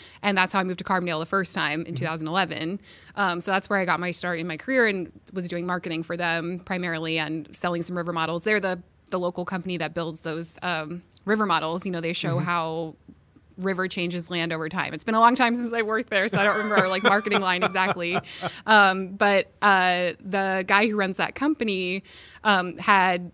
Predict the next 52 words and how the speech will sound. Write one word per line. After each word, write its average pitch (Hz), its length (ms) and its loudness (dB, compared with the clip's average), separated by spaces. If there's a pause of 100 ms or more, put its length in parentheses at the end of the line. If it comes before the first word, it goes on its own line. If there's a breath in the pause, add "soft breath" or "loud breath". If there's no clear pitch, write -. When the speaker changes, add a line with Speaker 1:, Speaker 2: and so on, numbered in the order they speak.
(120)
Speaker 1:
known 196 300 -2
my 170 100 0
parents, 175 680 -2
and 180 220 -2
so 202 120 -6
we 220 80 0
were 202 100 -2
friends 175 220 -6
on 135 120 -10
Facebook. - 560 -10 (120)
Speaker 2:
Okay. 165 120 -6
Speaker 1:
Um, 156 480 2
it's - 120 -10
not 175 160 2
like, 160 360 0 (180)
you 185 100 -2
know, 170 120 2
my 170 120 0
dad 160 200 4
was 175 120 -6
like, 185 200 0
"Give 247 140 2
my 240 120 2
daughter 233 260 4
a 233 60 4
job," 226 320 6
or 185 60 0
anything. 170 400 -4
We 220 120 -2
just 233 120 0
happened 233 220 6
to 226 80 0
be 208 220 0
Speaker 2:
<laughs> 180 100 -4
Speaker 1:
friends 190 180 0
on 180 140 -2
Facebook, 175 520 0
Speaker 2:
Mm-hmm. - 140 -8
Speaker 1:
and 165 300 -2
I 165 140 -2
was 165 300 -8 (280)
job 180 240 2
hunting 180 460 -4
as 165 180 -6
I 165 100 -6
was 170 120 -8
getting 175 180 -6
ready 170 200 -4
to 160 360 -6 (460 loud breath)
graduate 170 400 2
from 165 120 -8
college. 170 600 0